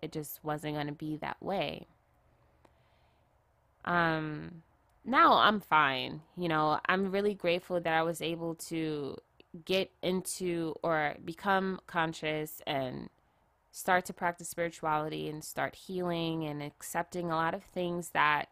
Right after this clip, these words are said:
happened that I didn't really necessarily was able to accept or understand but now I'm ha-,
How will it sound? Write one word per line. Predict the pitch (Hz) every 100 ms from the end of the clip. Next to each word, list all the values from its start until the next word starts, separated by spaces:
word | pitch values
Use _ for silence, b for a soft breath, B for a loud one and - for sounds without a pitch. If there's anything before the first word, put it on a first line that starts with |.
| _
happened | - - 180 175 175 170 160
that | 147 -
I | 156 _
didn't | 196 202 190
really | 185 180 180 175
necessarily | 175 170 170 170 170 165 165 160 - _ b b b b
was | - 165 160 - -
able | 175 202 185 175 170 160 - -
to | 175 160
accept | 151 - - 226 196 175 180 -
or | 170 156
understand | 147 165 160 - - 185 185 165 156 156 156 _ b b b b
but | - -
now | 175 175 175 175 170 160 160
I'm | 165 170
ha-, | 165 -